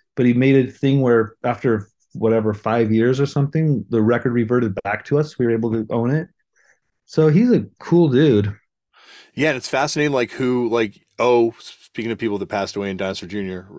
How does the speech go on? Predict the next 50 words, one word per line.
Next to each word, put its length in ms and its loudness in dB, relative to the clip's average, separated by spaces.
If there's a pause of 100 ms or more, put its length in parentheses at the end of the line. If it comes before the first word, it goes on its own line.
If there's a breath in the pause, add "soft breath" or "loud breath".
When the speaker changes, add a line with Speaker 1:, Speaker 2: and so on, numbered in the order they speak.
Speaker 2:
um, 520 -8
his 180 -8
band, 400 -6 (160)
when 160 -4
he 60 -2
was 100 -4
in 100 -4
Decry, 460 -4
they 100 -2
put 160 -6
out 120 -2
an 100 -6
L 140 -4
P 200 -8
on 140 -8
Toxic 400 -10
Shock, 580 -8
like, 480 -14 (440 loud breath)
uh, 240 -8
M-, 360 -16 (120)
Man 240 -4
is 100 -4
a 60 -4
Bastard, 500 -6
the 80 -10
pre-Man 300 -4
is 100 -6
a 40 -16
Bastard 380 -8
bands 300 -6
were 60 -4
all 180 -2
on 80 -6
Toxic 460 -10
Shock. 640 -6
Like, 140 -2
they 100 0
Speaker 1:
Hmm. 0 -
Speaker 2:
put 180 -6
out 140 -6
records 320 -8
from 120 -14
all 220 -6
over 160 -6
the 80 -10
world, 440 -4
too. 280 -6
Like, 160 -8
it's 140 -8
a, 160 -2